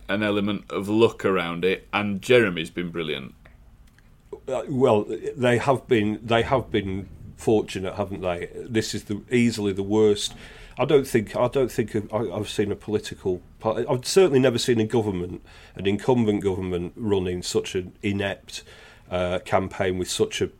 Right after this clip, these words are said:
Speaker 2: poor leader. Um, so that's been lucky. Uh, but other things they've done has been, have, have been really smart. You know, uh, the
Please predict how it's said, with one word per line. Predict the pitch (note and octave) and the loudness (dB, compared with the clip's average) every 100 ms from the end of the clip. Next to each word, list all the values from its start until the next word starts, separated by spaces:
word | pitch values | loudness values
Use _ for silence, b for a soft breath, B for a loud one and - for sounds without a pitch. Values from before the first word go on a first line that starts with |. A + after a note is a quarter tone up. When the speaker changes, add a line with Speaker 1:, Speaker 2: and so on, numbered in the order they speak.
| - | -10
Speaker 2:
poor | - G#2+ G2+ F#2+ F#2 - | -2 2 4 2 0 -4
leader. | G2 G2 F#2+ F2+ D#2 - B B B B - | -4 -2 -2 -6 -8 -12 B B B B -8
Um, | F2 F2+ F2 F2+ | -4 -2 -2 -6
so | - A2+ G#2+ | 2 6 8
that's | B2+ C3+ - | 8 6 2
been | - G#2 G2 | 0 0 2
lucky. | G2 - - A#2+ - b b b b | -2 -4 -2 -2 -6 b b b b
Uh, | - G2 F#2+ G2+ - - - | -4 -2 0 -2 -4 -12 2
but | B2+ | 2
other | A#2+ C3 C3 | 6 6 6
things | - A#2 A2+ | 4 2 6
they've | A2+ G#2 | 4 6
done | A2+ A2 | 6 6
has | G#2+ | 2
been, | - G#2 - | -2 -4 2
have, | A2 G#2+ | 2 2
have | A2+ | -2
been | G2 G#2+ | 2 4
really | G#2+ G#2 G2+ | 6 4 4
smart. | G2 - A2 A2+ C3 B2+ - _ | -2 0 2 2 2 -4 -14 _
You | G#2+ | -2
know, | G2+ G#2 A2 A#2 | 2 2 2 -2
uh, | G2+ F#2+ G2 G2+ G2 | -6 -4 -4 -4 -6
the | G#2 G#2 G#2 G2 | 0 2 2 0